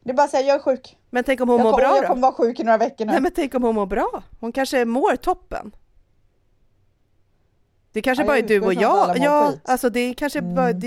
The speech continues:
Speaker 2: är, du och jag har ju mått skit. Men hon kanske känner att hon har energi och vill gå, men vet
Speaker 1: Men
Speaker 2: inte hon ska
Speaker 1: det är
Speaker 2: göra.
Speaker 1: väl, det är väl så enkelt. Beställ alkoholfria drinkar och
Speaker 2: Ja.
Speaker 1: bara låtsas.
Speaker 2: Alltså,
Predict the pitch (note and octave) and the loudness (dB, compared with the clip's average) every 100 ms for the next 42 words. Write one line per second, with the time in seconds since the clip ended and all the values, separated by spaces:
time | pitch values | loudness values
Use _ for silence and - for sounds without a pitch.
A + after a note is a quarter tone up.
0 | B3 G3+ A#3+ A3+ D4 A#4 C#4+ D#3+ D3+ - | -6 -6 -4 -2 -2 -2 -2 -4 -6 -12
1 | - - - _ _ - G#3+ A#3 D4+ E4 | -16 -16 -20 _ _ -6 -4 -2 -2 -2
2 | E4+ C4 A#3+ A#3 G3 F#3 F#3 F#3 A#3+ D#4+ | -4 -6 -6 -4 -2 -4 -6 -4 0 2
3 | C#4 G#3 F3+ F#3 D#3+ - - _ - F3+ | 2 -2 -6 -10 -12 -14 -20 _ -12 -6
4 | C4+ D#4+ F#3 - F2+ - _ _ _ - | -2 -2 -6 -10 -10 -10 _ _ _ -6
5 | G#3+ G#3 G3 F3+ G3+ F#3 F3+ - G#3 A3+ | -4 -2 -2 0 -2 -2 -12 -4 0 2
6 | G3 - F#3+ G#3+ G#3+ - A3 G3+ F#3+ F#3 | 0 -2 -2 0 -2 0 2 2 2 -2
7 | G#3 F3+ - G#3 A#3 G#3+ G3+ G3 G#3 F#3+ | -4 -4 -6 -2 0 2 0 -2 -2 -2
8 | F3+ F#3 F#3 F#3+ F#3 D#3 F#3 G3 E3+ F3 | -2 -4 -2 -4 -8 -4 -2 0 -2 -4
9 | - E3+ - - _ _ _ _ _ - | -6 -6 -6 -12 _ _ _ _ _ -6
10 | G#3+ A#3 | -2 -2